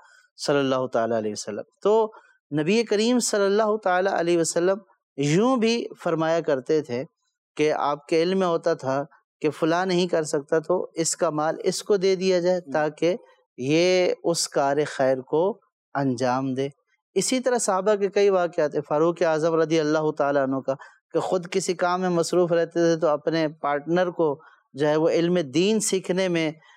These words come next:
Speaker 1: جو ہے وہ ایک دن وہ بیٹھتے تھے سرکار کی محفل میں اور ایک دن وہ، اور پھر جو سرکار سے سیکھتے تھے وہ اپنے پارٹنر کو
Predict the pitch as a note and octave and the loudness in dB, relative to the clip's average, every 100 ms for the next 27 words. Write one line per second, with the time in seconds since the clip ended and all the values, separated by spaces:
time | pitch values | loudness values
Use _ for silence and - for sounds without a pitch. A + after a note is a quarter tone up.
0 | _ - C#3+ C#3+ D3 D3+ D#3+ D#3+ F3 D#3+ | _ -6 -2 0 0 2 2 2 0 0
1 | F3+ E3+ C3+ C#3+ F#3+ F3+ F3 F3 F3 F3 | -2 -2 -2 0 2 2 -2 -2 -2 0
2 | D#3+ D#3 E3 E3 D#3+ - D#3+ D3+ D3 D#3+ | -2 -2 0 0 -2 -2 0 0 -2 -2
3 | D3+ D#3 D3 - _ C#3+ D3 D3+ D3 D3+ | 0 0 -2 -6 _ -2 2 0 0 -2
4 | D#3+ - B2+ D3 D#3 D#3 - - - _ | -2 -6 -2 2 2 0 -8 -20 -20 _
5 | D3+ D3 - - G#3+ D3+ - - B2+ D#3+ | -4 -4 -6 -2 0 0 -6 -14 -2 2
6 | F#3 F3+ - D3 D#3+ D#3 D#3 D3+ C#3+ C3 | 2 2 0 -2 0 0 -2 -4 -4 -4
7 | - D3 C#3+ C#3 C3 B2+ C3+ B2+ A#2+ A#2+ | -2 -2 0 2 0 -2 -4 -2 -4 -2
8 | B2+ A#2 B2+ D#3 | -2 -2 -2 -2